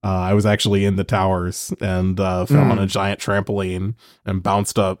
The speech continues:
Speaker 1: <laughs>
Speaker 2: When you
Speaker 1: onto
Speaker 2: hit the
Speaker 1: the plane.
Speaker 2: trampoline
Speaker 1: I was in the first tower, and then I jumped off onto a big trampoline and then bounced back up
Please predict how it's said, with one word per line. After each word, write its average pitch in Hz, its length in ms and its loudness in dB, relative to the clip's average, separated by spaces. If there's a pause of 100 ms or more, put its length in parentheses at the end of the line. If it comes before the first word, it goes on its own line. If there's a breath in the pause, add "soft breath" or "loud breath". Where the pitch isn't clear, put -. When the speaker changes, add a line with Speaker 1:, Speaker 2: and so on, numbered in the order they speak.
Speaker 1:
<laughs> - 60 -6
Speaker 2:
When - 1160 -2
you - 40 0
Speaker 1:
onto 123 300 2
Speaker 2:
hit 131 40 2
the - 20 -
Speaker 1:
the 131 60 4
plane. 135 720 2
Speaker 2:
trampoline 127 140 -12 (100)
Speaker 1:
I 123 80 4
was 170 160 2
in 190 80 0
the 165 80 2
first 151 340 -4
tower, 165 420 2
and 131 260 -2
then 131 100 0
I 127 160 0
jumped 131 380 -2
off 127 260 2
onto 123 240 0
a 113 60 0
big 117 220 -2
trampoline 120 760 0
and 110 100 -2
then 110 140 0
bounced 110 400 -4
back 110 240 0
up 117 260 0